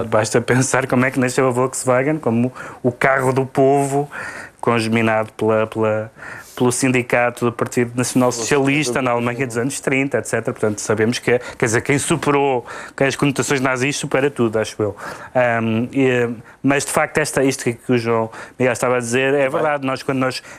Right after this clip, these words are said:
Speaker 2: quando nós pensamos, "Espera aí, houve uma grande empresa que aldrabou e que está a ter consequências mundiais."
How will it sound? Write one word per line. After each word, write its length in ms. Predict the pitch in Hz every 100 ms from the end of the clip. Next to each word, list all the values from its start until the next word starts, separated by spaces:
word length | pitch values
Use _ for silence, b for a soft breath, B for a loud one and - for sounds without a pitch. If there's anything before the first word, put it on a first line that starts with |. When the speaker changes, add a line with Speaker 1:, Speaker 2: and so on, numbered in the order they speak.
| -
Speaker 2:
quando 120 | 131
nós 80 | 131
pensamos, 400 | - 139 117 107
"Espera 220 | - 127
aí, 100 | 123
houve 200 | 127 127
uma 140 | 131 127
grande 280 | 135 160 143
empresa 600 | 135 131 131 127 147 170 - B B B B B - _
que 160 | - 135
aldrabou 800 | 135 127 131 120 127 139 156 - _ B B B B B _
e 80 | 127
que 100 | -
está 220 | - 139
a 40 |
ter 480 | 135 - 143 143 143 -
consequências 480 | 143 - 147 139 135
mundiais." 640 | 135 123 107 101 95